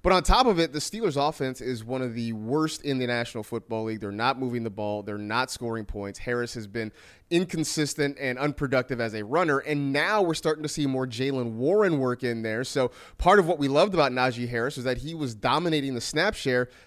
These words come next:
That's not the case anymore either, and with the Steelers not looking like they're going to make a huge improvement anytime soon, I don't know that Najee Harris is going to be the player that you spent an early round draft pick on. That is going to be super <laughs> frustrating for a whole lot of people.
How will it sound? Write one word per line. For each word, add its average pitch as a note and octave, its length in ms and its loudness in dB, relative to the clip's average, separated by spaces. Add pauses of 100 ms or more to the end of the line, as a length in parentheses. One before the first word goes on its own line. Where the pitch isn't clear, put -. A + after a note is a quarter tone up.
(100)
That's B2 260 -4
not G3 160 -2
the D#3+ 80 -4
case D#3 360 -4
anymore C3 520 -2
either, C3 640 0
and B2 180 -2
with B2+ 140 -8
the A#2+ 40 -12
Steelers D#3 400 -6
not C3+ 200 -2
looking C3+ 260 -6
like A#2+ 160 -4
they're B2 80 -6
going B2+ 160 -4
to A#2 60 -4
make A2+ 200 -4
a G#2+ 140 -8 (180)
huge D#3+ 400 -2
improvement B2+ 520 -2
anytime A#2 480 -6
soon, D#3+ 420 2 (400)
I G2 40 -12
don't C3 220 -6
know A#2+ 120 -2
that A2 120 -6
Najee A2 320 -8
Harris A2 300 -4
is G2+ 80 -14
going G#2 160 -8
to G2 60 -10
be G2 100 -8
the F#2+ 100 -8
player A2 300 -6
that F#2+ 140 -8
you G2+ 100 -12
spent G2 320 -12
an F#2+ 180 -14
early G2 300 -10
round F2+ 300 -12
draft F2+ 320 -14
pick D2+ 180 -10
on. C2+ 320 -16
That A2+ 260 -10
is A2 100 -16
going G#2 180 -12
to - 80 -16
be F#2+ 240 -14 (340)
super - 580 -6
<laughs> - 0 -
frustrating - 680 -2
for F#2+ 280 -8
a F#2+ 40 -8
whole F#2+ 220 -10
lot E2+ 180 -10
of - 80 -16
people. - 360 -14